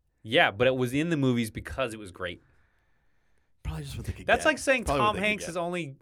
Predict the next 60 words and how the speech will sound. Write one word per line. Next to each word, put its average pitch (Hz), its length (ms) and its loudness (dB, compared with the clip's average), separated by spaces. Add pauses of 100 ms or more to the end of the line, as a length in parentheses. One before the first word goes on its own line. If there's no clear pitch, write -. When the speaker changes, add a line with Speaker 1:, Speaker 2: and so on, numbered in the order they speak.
(160)
Speaker 1:
famous 156 300 -2
because 139 260 -6
of 131 60 -4
the 127 60 -4
movies. 104 300 -6
He 131 140 -10
was 123 260 -6
an 123 160 -6
act-, 135 400 -6
he 120 160 -6
was 123 220 -4
in - 80 -8
Speaker 2:
Well, 147 80 -4
Speaker 1:
the 151 80 -4
Speaker 2:
that, 131 60 -2
Speaker 1:
movies 123 160 -4
'cause 147 60 -6
Speaker 2:
that's 135 80 -4
Speaker 1:
he 123 40 -4
was 117 100 -2
an 110 60 -2
Speaker 2:
not 113 60 2
Speaker 1:
actor. 127 320 -2 (440)
Speaker 2:
Yeah, 160 80 -10
but, 165 300 -10
but - 220 -2 (100)
the 127 140 -6
car 156 300 0
is 143 120 -2
not 127 140 -2
designed 113 300 0
to 104 40 -6
be 104 100 -6
in 95 100 -8
movies. 95 360 -4
That, 98 200 -8
that 127 220 -8 (300)
I, 123 160 0
argument 127 380 2
makes 101 220 -6
Speaker 1:
<laughs> - 20 -12
Speaker 2:
no 113 240 0
Speaker 1:
It - 80 10
Speaker 2:
sense. 269 380 8 (140)
Speaker 1:
makes 262 220 12
Speaker 2:
That's - 160 6
Speaker 1:
perfect 269 340 8
Speaker 2:
not, 160 140 6
no, - 60 2
Speaker 1:
sense. 233 120 6
Speaker 2:
it - 20 8
doesn't. 143 380 4
No, 123 120 0
it - 160 -10
doesn't. 135 180 -6 (180)
You 254 140 -6
can't. - 260 -12 (540)
Okay, 120 160 0
keep 127 160 -2
going. 90 260 -4